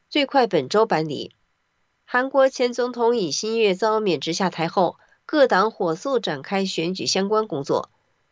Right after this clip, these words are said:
共同民主党党魁李在明、劳动部长金文洙、国民力量党前代表韩东勋等都可能角逐总统大位。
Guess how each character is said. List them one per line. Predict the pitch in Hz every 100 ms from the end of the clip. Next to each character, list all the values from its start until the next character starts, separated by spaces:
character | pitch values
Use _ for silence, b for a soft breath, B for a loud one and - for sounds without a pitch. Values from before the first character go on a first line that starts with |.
| _ _ _
共 | - 302
同 | 254 233
民 | 233
主 | 240
党 | 240 220 233
党 | 151
魁 | 135 180 175
李 | 185 135
在 | - 196
明、 | 175 139 180 - _
劳 | - 196 226
动 | 285 262
部 | 285
长 | 208 185 - -
金 | 262 262
文 | 208 202
洙、 | 208 247 - _ _
国 | - 262
民 | 294 294
力 | 285
量 | 277 277 220
党 | 196 156 156
前 | - 180
代 | 226 208
表 | 175 143
韩 | - 185
东 | 233
勋 | 254 269 262
等 | 143 - b b
都 | - 302
可 | 302 180
能 | 151 175
角 | 180 170 190
逐 | 170 170 185
总 | - 170
统 | 185 156
大 | 160 156
位。 | 147 147